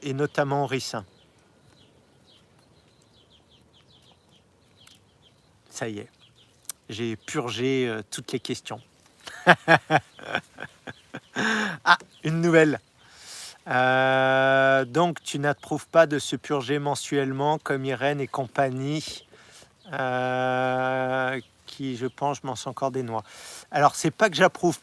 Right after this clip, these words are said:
pas, euh, ce que fait Irène et d'autres, euh, parce que chaque cas est différent. Et, euh, et je vais pas pouvoir me prononcer. Euh, alors, je vais dire, alors, grosso modo, je vais dire pour une personne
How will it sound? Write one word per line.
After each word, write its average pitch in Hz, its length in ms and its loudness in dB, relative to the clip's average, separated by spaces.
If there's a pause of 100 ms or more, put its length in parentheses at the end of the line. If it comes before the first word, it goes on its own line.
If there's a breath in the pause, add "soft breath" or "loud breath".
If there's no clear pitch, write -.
pas, 170 340 8 (140)
euh, 135 320 2
ce - 100 -8
que 147 140 -2
fait 147 220 -4
Irène 143 580 2
et 127 160 0
d'autres, 160 500 0 (400 loud breath)
euh, 127 960 0
parce 143 180 -2
que 160 380 2
chaque - 380 0
cas - 160 4
est 160 80 4
différent. 131 560 -2 (420 loud breath)
Et, 127 240 -2
euh, 123 840 0 (120)
et 135 160 0
je 123 140 -6
vais 135 100 2
pas 170 180 2
pouvoir 160 380 4
me 147 100 -2
prononcer. 160 920 -2 (420 loud breath)
Euh, 127 360 0
alors, 147 200 6
je 117 100 -4
vais 160 120 2
dire, 147 380 0 (200)
alors, 127 220 0 (260)
grosso 170 380 2
modo, 175 440 6 (360 loud breath)
je 113 100 -10
vais 139 120 0
dire 160 200 2
pour 143 200 0
une 135 100 -4
personne 165 640 2